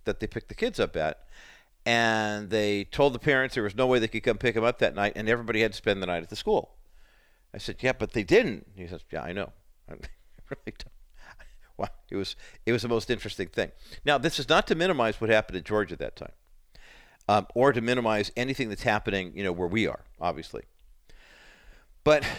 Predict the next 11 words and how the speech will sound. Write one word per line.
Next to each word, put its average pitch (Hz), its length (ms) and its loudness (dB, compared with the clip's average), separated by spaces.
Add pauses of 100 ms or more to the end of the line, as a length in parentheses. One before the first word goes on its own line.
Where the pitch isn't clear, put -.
(120)
understanding, 208 600 6
of 120 100 0
course, 107 320 2
that 113 240 4
when 110 220 0
things 202 240 0
are 147 80 2
happening 127 500 2
in 113 140 -2
our 107 120 4
world, 82 380 -2